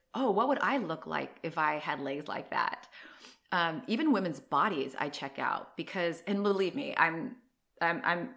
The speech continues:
I'm married to a man, but there's something about another woman's physique where it's more like admiration or kind of like, "What would I look like if I looked like that?"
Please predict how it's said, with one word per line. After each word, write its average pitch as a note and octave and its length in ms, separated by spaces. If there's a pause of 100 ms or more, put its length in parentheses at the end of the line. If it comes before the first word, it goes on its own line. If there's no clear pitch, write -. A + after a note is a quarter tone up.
(100)
I'm E3 360
married F3+ 520 (200)
to G3 120
a F3+ 40
man, G3 520 (320)
but F#3+ 200
there's F#3+ 220
something A3 360
about D#3 440
another E3 320
woman's D#3 400
physique D#3 720 (340)
where E3+ 560
it's F3 160
more F#3 260
like E3 260
admiration D#3 1080
or D#3 300
kind E3 280
of D#3 120
like, D3 400 (640)
"What C#4+ 180
would F4+ 100
I A3 180
look D#3 260
like D3 240
if D#3 140
I D3+ 180
looked D3 260
like D3+ 200
that?" - 420